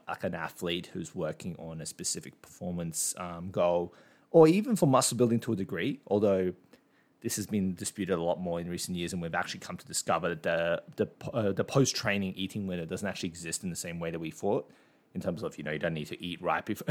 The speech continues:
<laughs> right after your training, you know, right after gym to, to get the benefits of it. It can actually last longer.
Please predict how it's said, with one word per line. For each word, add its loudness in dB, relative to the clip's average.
<laughs> 8
right 6
after 2
your 6
training, 4
you 0
know, -4
right -2
after -10
gym -6
to, -8
to -12
get -6
the -12
benefits -2
of 4
it. 2
It -2
can -4
actually -6
last -4
longer. 4